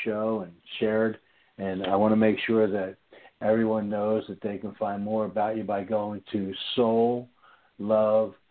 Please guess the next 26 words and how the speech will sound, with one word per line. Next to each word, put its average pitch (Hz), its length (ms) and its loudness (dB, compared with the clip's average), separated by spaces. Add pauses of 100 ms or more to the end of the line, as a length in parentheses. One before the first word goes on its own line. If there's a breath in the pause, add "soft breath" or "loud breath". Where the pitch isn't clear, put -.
(140)
legacy 107 580 -4
dot 92 320 -6
com. 107 500 -6 (400 loud breath)
They 101 140 0
can 101 120 -6
get 104 200 -2
your 101 80 -4
book 107 300 -2
on 98 120 -2
Amazon 113 600 2
or 92 120 -2
right 107 200 2
off 107 240 2
your 95 80 -2
website. 110 640 2 (480 loud breath)
Uh, 95 480 -2 (100)
and 98 200 -8
the 92 100 -6
name 110 260 2
of 101 100 0
the 101 80 -2
book, 107 360 0 (880)
uh, - 240 -2 (1200)
is 123 120 -2 (120)
Second 113 360 2
Chances, 110 480 -2